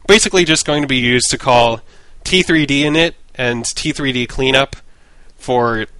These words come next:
initializing resources for the text drawing functionality and for freeing those resources when we're done. Now let's go on to game drawer dot C P P and see the implementation of some of this stuff.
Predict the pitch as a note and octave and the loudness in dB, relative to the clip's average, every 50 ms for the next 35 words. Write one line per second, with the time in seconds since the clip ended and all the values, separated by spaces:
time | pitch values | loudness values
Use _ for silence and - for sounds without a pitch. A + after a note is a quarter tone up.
0 | - - - D#3 E3 D#3+ - - D#3+ D3 D3 D3 C#3 D3 C3+ C3+ C#3 C#3 B2+ - | -12 -4 0 2 2 2 2 0 0 2 2 2 2 0 -4 -4 -4 -4 -4 -4
1 | C#3+ C3 C3 B2 - - C3 A#2+ - - - A#2 A2+ A2+ G#2+ - - B2+ A#2+ - | -4 -4 -4 -4 -6 -8 -10 -10 -10 -8 -6 -6 -4 -4 -4 -4 -2 -4 -4 -4
2 | - - C3 B2+ B2+ B2+ B2 - B2+ A#2+ - - B2+ A2+ A2+ A2+ A2+ A#2 A#2 A#2 | -2 -2 0 0 0 -2 -2 -4 -6 -6 -4 -4 0 0 0 2 0 0 -2 -4
3 | A2 - - - - - - - - - A#2 A2+ A2 - - B2 - - D3 C#3+ | -6 -10 -14 -20 -20 -20 -20 -12 -10 -6 -6 -6 -6 -4 -6 -6 -4 -2 0 0
4 | C3+ B2+ A#2 G#2+ G#2+ G#2 G2+ - G#2 G#2 G2+ - - G#2+ F#2 - - G#2 - - | 0 0 0 -2 -4 -6 -6 -8 -10 -10 -10 -8 -8 -10 -10 -10 -12 -14 -10 -10
5 | A2+ A2 G#2+ G#2 A2+ A#2+ A#2 G#2 G2 G#2+ - - - _ - - - - _ - | -8 -8 -6 -4 -2 -2 -2 -2 -6 -10 -18 -20 -20 _ -20 -20 -20 -20 _ -20
6 | _ _ _ _ _ - - _ _ _ _ - _ - - _ _ - _ - | _ _ _ _ _ -20 -20 _ _ _ _ -20 _ -20 -20 _ _ -20 _ -20
7 | - - _ _ - - C#3 C#3 D3 D3 C#3 - - D#3 C#3+ C#3 C3+ C3 C3 C3+ | -20 -20 _ _ -8 -2 0 0 2 0 -2 -4 -2 0 2 2 4 4 2 2
8 | C3+ C3 - - C#3 C3 C3 C3 B2+ B2 B2+ C3 C#3+ D#3 D#3+ D#3 D#3 D3 D3 C#3+ | 0 -2 -4 -4 -2 -2 -2 -2 -2 -2 0 0 0 0 0 0 2 2 2 2
9 | C#3 B2 B2 - - C#3 B2 - C3 A#2+ A2+ - C3+ C#3 F3+ G#3 - - C#3 C3 | 2 0 0 -2 -2 -4 -4 -4 -4 -6 -4 -2 -2 -2 -2 -4 -6 -6 -6 -6
10 | B2 - C#3 C3+ C3 C3 B2 C#3 C3+ - D3+ C3 B2 A2+ C3+ C3+ D3 - - A#2+ | -6 -6 -8 -6 -6 -4 -4 -4 -4 -4 -4 -6 -4 -4 -2 -2 -2 -2 -2 -4
11 | A#2 A2+ - - A#2 A2 A2 A2 G#2+ - - - - G#2+ B2+ E3+ - - - - | -4 -6 -6 -6 -6 -6 -6 -6 -6 -6 -6 -4 -4 -4 -4 -4 -8 -12 -20 -20